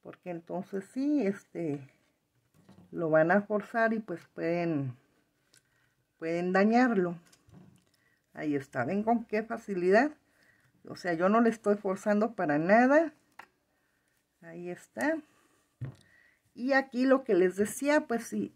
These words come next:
siempre yo le trabajo el canesú más grande. Y por aquí yo le pongo el botón.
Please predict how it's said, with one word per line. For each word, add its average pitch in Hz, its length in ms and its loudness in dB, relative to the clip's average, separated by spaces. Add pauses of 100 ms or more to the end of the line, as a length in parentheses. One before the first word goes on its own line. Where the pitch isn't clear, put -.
siempre 214 680 2
yo 196 160 6
le 196 100 8
trabajo 185 720 6
el 135 220 4
canesú 196 480 -2
más 196 320 4
grande. 240 600 2 (1300)
Y 196 120 -16
por 170 220 -2
aquí 196 320 -2
yo 233 120 4
le 214 140 6
pongo 196 680 6
el 165 140 6
botón. 285 600 4